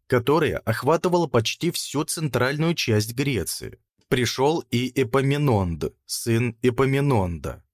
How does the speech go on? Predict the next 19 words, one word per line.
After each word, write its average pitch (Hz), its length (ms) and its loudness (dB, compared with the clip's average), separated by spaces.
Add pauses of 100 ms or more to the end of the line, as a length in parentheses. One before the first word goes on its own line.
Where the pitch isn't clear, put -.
(260)
Он 160 180 4
принадлежал 139 720 0
к - 80 -6
высшему 120 560 0
классу 139 380 0
городка 120 640 0 (160)
Акрефия 143 760 -2
в 113 160 -4
Биотии 127 800 0
в - 60 -6
Средней 110 460 0
Греции. 107 680 -6 (200)
Там 175 220 2
он 175 100 0
заведовал, 156 560 0
в - 60 -10
частности, 143 640 -2
императорским 131 880 0
культом. 95 580 0